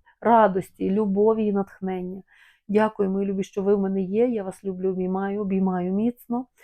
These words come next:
Ставте, будь ласка, вподобайки, пишіть свої реакції,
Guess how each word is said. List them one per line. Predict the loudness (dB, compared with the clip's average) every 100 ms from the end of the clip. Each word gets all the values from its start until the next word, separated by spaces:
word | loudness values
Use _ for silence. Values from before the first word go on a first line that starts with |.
| -20 _
Ставте, | _ 0 0 0
будь | -2 -2
ласка, | -2 -4
вподобайки, | -8 -4 0 2 2 0 -4
пишіть | -8 -8 -8 -10 -10
свої | -10 -4 -2
реакції, | 0 0 -2 -6 -6 -4 -4